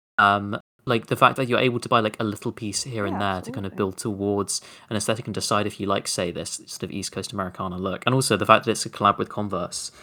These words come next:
Speaker 1: so you get, like, the high, the relatively high fashion of Golf Le Fleur with the kind of relatively low fashion of Converse. It just makes it accessible to, like, a lot of people. Yeah, exactly.
Speaker 2: Yeah, I remember that. Those,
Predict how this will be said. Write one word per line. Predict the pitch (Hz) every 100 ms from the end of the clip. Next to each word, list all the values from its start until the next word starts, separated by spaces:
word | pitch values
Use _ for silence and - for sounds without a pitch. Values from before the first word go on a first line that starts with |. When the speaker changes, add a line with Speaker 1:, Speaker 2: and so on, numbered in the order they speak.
| - -
Speaker 1:
so | -
you | 98
get, | 104
like, | 90 -
the |
high, | - 98 95 -
the | 139
relatively | 151 151 120 117
high | 104
fashion | 104 95 -
of | 92
Golf | 92 92
Le | 92
Fleur | - 95
with | 90 -
the |
kind | - 95
of | 90 - - - -
relatively | 101 - 98
low | 95 95
fashion | 92 95 -
of | 90
Converse. | 92 90 -
It | 110
just | 107 101
makes | 98 113 -
it | 104 - _ _ _ _ -
accessible | - 110 - 107
to, | 101
like, | 104 -
a | 104
lot | 101
of | 101
people. | 110 110 98 98 120 _ _
Yeah, | - 160 147
exactly. | 104 110 - 98 101 131 -
Speaker 2:
Yeah, | 214 254 302 285
I | 226
remember | 269 226 214
that. | 190 214 196
Those, | 214 269 254